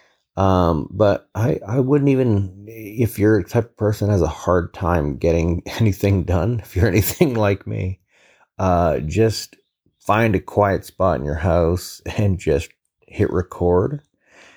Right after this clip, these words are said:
and start there. And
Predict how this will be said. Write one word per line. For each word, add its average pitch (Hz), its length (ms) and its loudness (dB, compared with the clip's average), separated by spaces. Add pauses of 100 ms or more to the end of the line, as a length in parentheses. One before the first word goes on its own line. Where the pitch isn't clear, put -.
(260)
and 95 460 2
start 92 480 0
there. 87 500 2 (680)
And 87 520 0